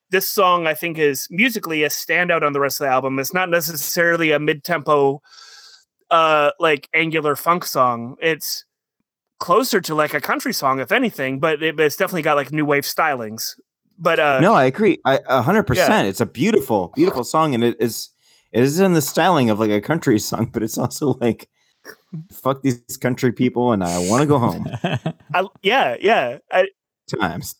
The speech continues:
Speaker 1: And, and in that, I think it's a, I think it's a great song, even if I don't necessarily agree with the narrator. I, I, I, I see the narrator's perspective,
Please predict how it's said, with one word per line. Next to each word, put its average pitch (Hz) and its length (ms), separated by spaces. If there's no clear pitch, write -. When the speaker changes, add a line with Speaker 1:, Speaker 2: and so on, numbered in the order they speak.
Speaker 1:
And, 202 260
and 208 140
in 214 160
that, 196 200
I 156 100
think 185 200
it's 180 160
a, 180 220
I 170 40
think 175 220
it's 170 140
a 165 60
great 175 400
song, 117 300
even 220 220
if 185 80
I 196 60
don't 196 140
necessarily 180 680
agree 151 260
with 147 140
the 156 60
narrator. 143 480
I, 139 200
I, 156 280
I, 156 440
I 175 120
see 202 420
the 185 120
narrator's 165 540
perspective, 156 920